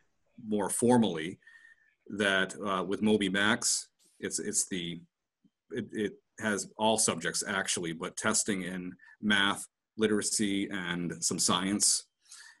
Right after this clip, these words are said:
And it's a popular tool. Uh, a lot of schools utilize it. We have not to this point, uh, at least not much. And so, uh, she has the funds within her I D E A funds to be able to provide that for the district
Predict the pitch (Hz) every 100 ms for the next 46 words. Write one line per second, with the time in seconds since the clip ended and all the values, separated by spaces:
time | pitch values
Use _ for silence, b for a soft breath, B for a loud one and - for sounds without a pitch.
0 | _ 95 92 90 90 95 - 117 113 120
1 | 110 110 127 120 120 123 123 - 95 87
2 | 92 95 - 101 92 92 - 101 110 110
3 | 107 107 113 101 87 82 87 - 110 110
4 | - 123 120 123 - - 92 90 - -
5 | 220 - 90 107 - - _ _ b b
6 | b b - 104 95 - 104 95 92 92
7 | - 101 92 87 - 104 104 95 104 -
8 | 101 101 95 92 95 87 95 92 90 92
9 | 101 98 101 101 95 95 101 104 - 107
10 | 104 104 - - 104 85 92 92 92 -
11 | 92 92 90 90 90 90 90 - - _
12 | - - 95 90 90 - 92 87 - 85
13 | -